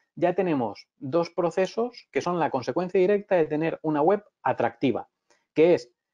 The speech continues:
que la gente ve que efectivamente es atractiva y se puede confiar en ella, puesto que está bien hecha, tenemos elementos de valor, damos un contenido, eh, tiene un sentido y una armonía.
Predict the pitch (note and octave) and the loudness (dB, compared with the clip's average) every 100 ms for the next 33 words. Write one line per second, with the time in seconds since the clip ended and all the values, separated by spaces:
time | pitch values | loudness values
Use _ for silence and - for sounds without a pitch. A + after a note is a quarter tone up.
0 | _ C#3+ C3 B2 E3 D#3+ E3 E3+ B2+ - | _ -2 -2 -2 -4 0 0 0 -2 -6
1 | A2 B2 C3 C3+ C3+ B2+ A#2+ A#2 E3+ D#3 | -4 -4 -2 -4 -6 -4 -4 -2 2 2
2 | A2+ - _ _ - D#3 - A#2 A#2 A2+ | 2 -6 _ _ -8 -4 0 4 4 2
3 | A2 A#2+ A#2 B2+ E3 F#3+ A3+ - A#2+ - | 0 0 2 2 0 0 -2 -6 -4 -4
4 | G2+ - A2+ A2 D#3+ E3+ E3 - - A2+ | -6 -2 -2 0 -2 -4 -6 -8 -6 -4
5 | A#2 A#2 A2+ A2 A2+ G#2+ A2 G#2+ A2 C#3+ | -2 -2 -2 -2 -2 -2 -2 0 2 4
6 | E3 D#3 _ _ - C3 B2 A#2 A#2 A#2 | 2 0 _ _ -4 -2 -2 -2 -2 -2
7 | G#2+ A2+ C#3+ D#3 D3 C#3+ C#3+ _ - A2+ | -2 0 2 4 4 2 -2 _ -8 -4
8 | G#2+ - C3+ B2 A#2 A#2+ A2 A#2 A2+ A2 | -4 0 2 2 -2 -4 -2 0 0 0
9 | A2+ A2+ C3 F#3 G#3+ | -2 -2 -2 -2 -4